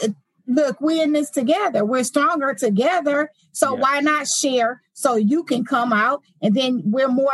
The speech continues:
Speaker 1: than conquerors and we can pull somebody else out when you're a conqueror, right?
Speaker 2: Yes,
Speaker 1: If you're
Speaker 2: exactly.
Speaker 1: more than a conqueror, then that means you can go back, you can pull somebody else out. And so,
Speaker 2: Yeah.
Speaker 1: yeah.
Speaker 2: <laughs>
Speaker 1: So that's
Speaker 2: Oh,
Speaker 1: it.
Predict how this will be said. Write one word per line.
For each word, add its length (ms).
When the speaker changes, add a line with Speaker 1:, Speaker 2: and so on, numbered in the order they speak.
Speaker 1:
than 180
conquerors 580
and 160
we 100
can 160
pull 220
somebody 500
else 280
out 200
when 160
you're 200
a 60
conqueror, 680
right? 300
Speaker 2:
Yes, 520
Speaker 1:
If 120
you're 20
Speaker 2:
exactly. 240
Speaker 1:
more 280
than 160
a 80
conqueror, 520
then 160
that 160
means 260
you 80
can 160
go 220
back, 280
you 120
can 160
pull 280
somebody 460
else 300
out. 320
And 300
so, 300
Speaker 2:
Yeah. 640
Speaker 1:
yeah. 320
Speaker 2:
<laughs> 40
Speaker 1:
So 80
that's 340
Speaker 2:
Oh, 60
Speaker 1:
it. 220